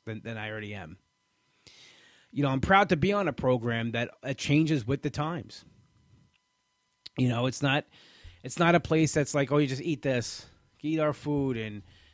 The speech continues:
and do this and, and you'll lose weight." They, they're invested in their members. They're invested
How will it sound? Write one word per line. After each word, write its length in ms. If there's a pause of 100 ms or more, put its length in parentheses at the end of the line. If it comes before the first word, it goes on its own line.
(120)
and 160
do 180
this 340
and, 160
and 160
you'll 100
lose 240
weight." 260 (1600)
They, 220
they're 240
invested 500
in 120
their 120
members. 440
They're 140
invested 640